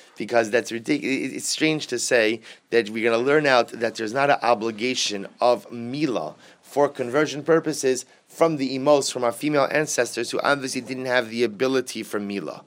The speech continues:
So the Gemara says, "That's what it means." V'chitei, maybe you'll say, "Ein done in Efshar, Mishi'i Efshar." You can't go ahead and learn out a case of possibility from a case where it's not possible. Vatanya, we learned, Rebbe Lozo, Rebbe Lozo says, "Minayin lePesach doros she'in ba ela min achulin."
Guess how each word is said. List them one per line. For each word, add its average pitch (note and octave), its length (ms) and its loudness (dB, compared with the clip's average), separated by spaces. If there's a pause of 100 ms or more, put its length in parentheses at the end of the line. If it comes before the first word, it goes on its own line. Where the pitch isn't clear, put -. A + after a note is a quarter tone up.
(320)
So - 140 -8
the F2 80 -6
Gemara G2 300 0
says, G2+ 160 -6
"That's C3 200 2
what C3 80 -2
it B2+ 60 -2
means." A#2+ 180 -6
V'chitei, C#3+ 400 -2
maybe C#3 260 4
you'll B2 140 2
say, A#2 340 4 (340)
"Ein F3 240 4
done D3 180 6
in C#3 100 -4
Efshar, C#3 380 2
Mishi'i A#2+ 240 0
Efshar." G2+ 240 0
You A#2 100 -4
can't E3+ 440 0
go C#3 160 4
ahead C3+ 120 4
and C3 120 2
learn C#3+ 140 4
out C3 100 8
a A2+ 60 4
case G2 440 2 (340)
of B2+ 160 6
possibility B2 640 0
from A#2 140 -4
a G#2+ 60 -2
case C3 280 0
where A2 140 6
it's G2+ 160 -2
not G2 280 -2
possible. D#2+ 600 -6 (320)
Vatanya, B2+ 520 8
we A#2+ 120 4
learned, C#3 360 4 (280)
Rebbe A#2+ 180 2
Lozo, C#3 340 6
Rebbe G#2+ 160 0
Lozo B2+ 240 6
says, F#2 400 0 (300)
"Minayin D#3+ 440 4
lePesach A#2 580 0
doros A2+ 500 4
she'in A#2 460 -2
ba A2+ 280 4
ela A#2+ 240 2
min A#2 160 -2
achulin." A#2 560 2